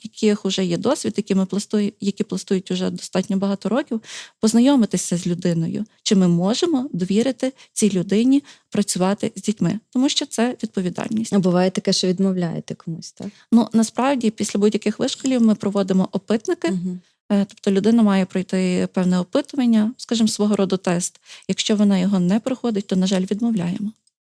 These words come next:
Speaker 2: А який він справжній пластун? Можливо, є якась така, ем, характеристика зразкового пластуна?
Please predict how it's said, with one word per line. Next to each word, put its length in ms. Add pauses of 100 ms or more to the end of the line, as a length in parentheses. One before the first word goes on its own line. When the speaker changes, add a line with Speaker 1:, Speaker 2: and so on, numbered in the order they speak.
(500)
Speaker 2:
А 80
який 460
він 240
справжній 540
пластун? 560
Можливо, 400
є 180
якась 320
така, 520
ем, 440 (180)
характеристика 840
зразкового 540
пластуна? 720